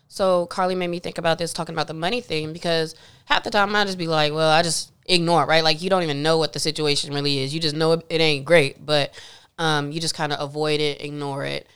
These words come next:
And then sometimes just to even look at your stuff, like, put it in, in,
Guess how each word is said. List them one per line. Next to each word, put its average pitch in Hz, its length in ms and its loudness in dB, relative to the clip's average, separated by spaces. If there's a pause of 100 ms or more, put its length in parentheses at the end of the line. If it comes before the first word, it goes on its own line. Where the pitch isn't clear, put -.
(340)
And 175 240 -2
then 170 260 -2
sometimes 170 460 -8
just 156 160 -10
to 104 60 -14
even 139 440 -10 (380)
look 165 380 -4
at 143 180 4
your 139 460 -6 (240)
stuff, - 360 -10
like, 143 220 -12
put 185 240 0
it 170 140 2
in, 156 160 -4
in, 160 300 -8